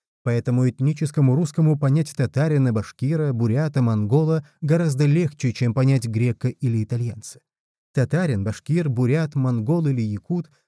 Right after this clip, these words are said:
умеют жить при сорокаградусных континентальных морозах, этот опыт объединяет. Татарин отлично знает, что такое замёрзнуть заживо,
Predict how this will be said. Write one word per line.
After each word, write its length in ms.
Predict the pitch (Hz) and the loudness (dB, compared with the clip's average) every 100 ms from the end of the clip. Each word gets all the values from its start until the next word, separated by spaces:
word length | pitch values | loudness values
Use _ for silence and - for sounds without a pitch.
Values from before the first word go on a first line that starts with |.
| _ | _
умеют 360 | 135 156 196 147 | 2 2 2 0
жить 240 | 135 185 | -2 -2
при 140 | - 170 | -2 -4
сорокаградусных 880 | - 160 165 143 175 165 - 165 147 | 0 0 0 0 0 -2 0 -2 0
континентальных 760 | 160 147 147 143 151 147 143 | -2 -2 0 0 0 0 0
морозах, 500 | 131 113 160 95 - _ _ | -2 0 -2 -4 -12 _ _
этот 320 | - 151 147 - | -6 -2 -4 -4
опыт 340 | 147 143 143 143 | -4 -2 -2 -4
объединяет. 680 | 117 127 135 135 113 _ _ _ _ _ _ | -4 -4 -4 -6 -12 _ _ _ _ _ _
Татарин 380 | 120 139 147 156 | -4 0 0 0
отлично 420 | 147 160 - 151 | -2 -4 -2 -2
знает, 380 | 120 117 156 147 | 0 0 -2 -2
что 160 | - 147 | -4 -4
такое 280 | 147 156 | -2 0
замёрзнуть 680 | 143 127 127 151 139 123 135 | 0 2 2 2 0 0 -2
заживо, 520 | 107 147 139 131 131 | -2 -4 -2 0 0